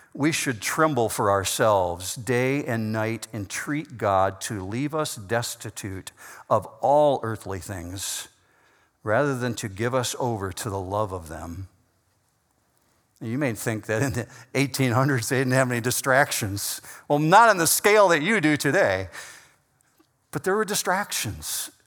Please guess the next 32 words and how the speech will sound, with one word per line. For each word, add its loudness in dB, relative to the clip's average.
We're 0
responsible -2
for -6
the -2
distractions -2
in 0
our -2
age. -10
Okay, 4
so 0
if -2
those 0
are -2
the 2
things -2
we're -4
supposed -6
to -8
pray -2
against, -4
what -6
should -8
we -4
be -2
watching 2
and -4
praying -4
for? -8
Hear -4
this. -6
Four -2
times, -6